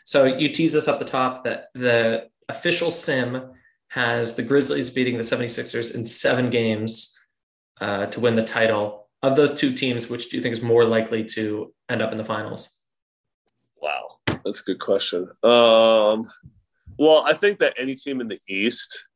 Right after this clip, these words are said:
Speaker 2: is always gonna have an easier road. It's, it's still the case. The East is not as
Speaker 1: Yeah.
Speaker 2: strong as the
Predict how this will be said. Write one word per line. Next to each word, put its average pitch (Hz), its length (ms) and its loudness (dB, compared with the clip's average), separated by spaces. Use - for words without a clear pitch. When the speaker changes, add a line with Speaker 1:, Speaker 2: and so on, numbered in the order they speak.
Speaker 2:
is 113 240 2
always 117 720 2
gonna 113 200 0
have 110 180 0
an 104 100 -2
easier 104 400 -4
road. 98 480 -2
It's, 104 200 -6
it's 85 200 -6
still 120 220 4
the 104 100 2
case. 82 340 -2
The 85 80 -6
East 95 320 -2
is 90 120 -6
not 90 260 0
as 85 100 -4
Speaker 1:
Yeah. - 80 0
Speaker 2:
strong 85 240 -4
as 85 60 -10
the - 60 -20